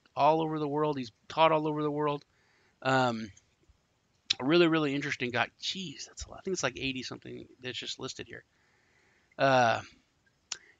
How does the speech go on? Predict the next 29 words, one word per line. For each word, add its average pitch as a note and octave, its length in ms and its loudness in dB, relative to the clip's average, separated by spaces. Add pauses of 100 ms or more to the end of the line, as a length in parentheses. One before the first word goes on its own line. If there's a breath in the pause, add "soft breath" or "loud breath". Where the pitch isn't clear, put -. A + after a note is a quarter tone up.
and D3+ 120 0
once E3+ 140 2
again, F3+ 100 0
Scientific D3 420 2
Coin, D3 320 2
phone C#3 260 -2
number, C3+ 380 0 (240)
uh, - 360 -2 (140)
email, B2 500 -2 (140)
very, B2 380 -2
uh, A2+ 180 -6 (880)
and C#3 120 -2
this C3+ 160 0
is C3 140 -6
the A#2+ 600 -2
location C3 460 -2
of A#2 100 -8
the A2 80 -8
plant, C3+ 520 -4
I B2 60 -12
believe, B2 420 -10
that A2+ 220 -8
is A#2+ 180 -10
producing F3+ 480 -4
them E3 200 -2
in C3+ 80 -4
the B2+ 60 -4
Czech A#2+ 180 -6
Republic. D#3+ 380 -2